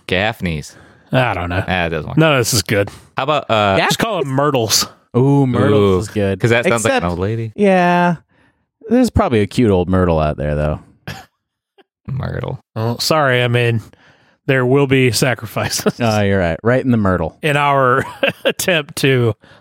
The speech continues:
Speaker 2: ostracize South Carolinians.
Speaker 3: South of the border is down there, right?
Speaker 1: Yeah.
Speaker 2: Yes.
Speaker 1: It's a very sad place.
Speaker 3: Yeah, except they have that delicious
Speaker 2: South Carolina
Speaker 3: soda
Speaker 2: is
Speaker 3: there.
Speaker 2: very sad.
Speaker 1: Oh, do they?
Speaker 3: What is that ginger beer they have that's from right
Speaker 2: At
Speaker 3: there?
Speaker 2: south of the border?
Speaker 3: Yeah.
Speaker 2: I don't know.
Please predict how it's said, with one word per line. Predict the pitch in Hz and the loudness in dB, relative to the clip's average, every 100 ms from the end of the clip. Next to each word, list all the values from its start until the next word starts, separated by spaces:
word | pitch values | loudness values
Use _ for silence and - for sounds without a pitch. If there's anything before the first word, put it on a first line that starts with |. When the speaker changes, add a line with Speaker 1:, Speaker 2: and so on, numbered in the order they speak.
| - | -4
Speaker 2:
ostracize | 123 120 131 - 107 104 | -4 -2 -2 0 0 0
South | - 107 - | -2 -2 -2
Carolinians. | 107 101 101 101 101 | -4 -2 -6 -8 -12
Speaker 3:
South | - 185 190 | -4 -2 -2
of | 151 | -4
the | |
border | 131 135 120 98 | -2 0 0 2
is | 87 90 82 - - _ _ _ _ _ _ - | 2 0 -2 -6 -10 _ _ _ _ _ _ -4
down | 107 87 | -4 -2
there, | 73 73 | -8 -10
right? | 82 95 - | -10 -10 -8
Speaker 1:
Yeah. | 87 82 73 | -4 -2 -4
Speaker 2:
Yes. | 95 - | -12 -16
Speaker 1:
It's | - | -10
a | 85 | -4
very | 82 | -4
sad | 71 - - | -4 -6 -6
place. | - - - - - _ _ _ _ _ | -10 -14 -18 -20 -20 _ _ _ _ _
Speaker 3:
Yeah, | 113 117 123 | 0 2 2
except | 113 - 147 135 | 0 -2 -4 -2
they | 127 | -2
have | 107 117 | -2 -2
that | 107 90 - | -2 -4 -4
delicious | 92 87 113 123 107 92 | -4 -2 -2 -2 -2 -2
Speaker 2:
South | 156 | -2
Carolina | - 165 156 147 | 0 0 2 2
Speaker 3:
soda | 131 175 | 2 2
Speaker 2:
is | 120 | 0
Speaker 3:
there. | 101 92 87 | 0 0 0
Speaker 2:
very | - | -2
sad. | 104 | -2
Speaker 1:
Oh, | 110 107 | -2 0
do | 104 113 | 2 2
they? | 135 | 2
Speaker 3:
What | 139 170 | 0 0
is | 160 | 2
that | 170 147 - - _ _ _ | 2 2 -2 -12 _ _ _
ginger | - 131 143 113 | -2 0 0 0
beer | 98 92 | 2 2
they | 90 85 | 2 2
have | 90 80 85 | 0 0 -2
that's | 87 | -2
from | - 98 85 | -2 -2 0
right | 85 | 0
Speaker 2:
At | 120 87 | 2 0
Speaker 3:
there? | |
Speaker 2:
south | 85 127 113 | 2 0 0
of | 123 | -2
the | |
border? | 123 147 151 | 0 -2 0
Speaker 3:
Yeah. | 196 113 107 98 85 | 2 2 2 2 0
Speaker 2:
I | |
don't | 110 | 0
know. | 107 | -2